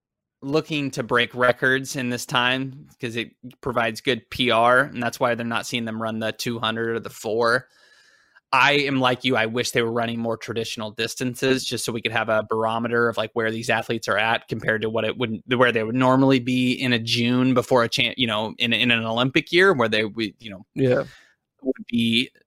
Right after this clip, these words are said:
Speaker 1: in all likelihood very, very fit and getting fitter. But, um, I don't know. I don't re-, a-, a-, as long as they're not wearing, like, you know, gorilla suits and, and running around and, and we're,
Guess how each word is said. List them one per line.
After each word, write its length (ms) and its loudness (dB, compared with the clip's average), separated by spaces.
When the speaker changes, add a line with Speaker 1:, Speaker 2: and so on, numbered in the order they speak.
Speaker 1:
in 140 2
all 160 4
likelihood 560 4
very, 360 2
very 260 0
fit 340 2
and 180 -6
getting 300 0
fitter. 480 0
But, 320 2
um, 580 0
I 160 6
don't 140 2
know. 200 -2
I 120 4
don't 160 4
re-, 160 2
a-, 240 -4
a-, 340 -4
as 100 2
long 220 4
as 120 2
they're 100 4
not 260 4
wearing, 360 2
like, 520 -4
you 140 -4
know, 160 -4
gorilla 460 2
suits 580 0
and, 380 -4
and 300 -4
running 300 0
around 500 2
and, 320 -4
and 240 -4
we're, 160 -4